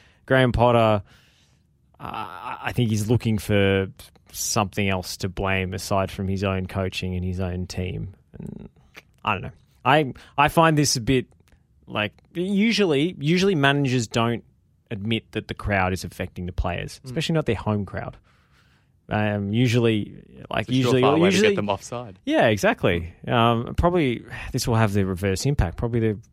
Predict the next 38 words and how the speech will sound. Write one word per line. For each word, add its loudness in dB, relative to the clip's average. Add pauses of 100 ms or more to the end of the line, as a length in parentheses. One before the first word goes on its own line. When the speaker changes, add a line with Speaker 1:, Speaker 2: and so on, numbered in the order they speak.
(120)
Speaker 1:
fans 2
will 2
just 4
shout, 4
Speaker 2:
<laughs> 6
Speaker 1:
"Shoot" 6
Speaker 2:
Just 8
Speaker 1:
louder. 6
Speaker 2:
shout, 2
Speaker 1:
That's 2
what 4
Speaker 2:
"Shoot." 6
Speaker 1:
I 8
would 4
do. -2
I'd 0
say, 0
"Screw 2
you, 2
mate. -2
Like, 0
we, 2
we, -4
we 0
pay 4
for 2
our 4
ticket. 0
We -2
can 0
Speaker 2:
Tell -2
Speaker 1:
shout 4
Speaker 2:
them 4
Speaker 1:
what 2
we 0
Speaker 2:
what 2
to 6
Speaker 1:
like." 2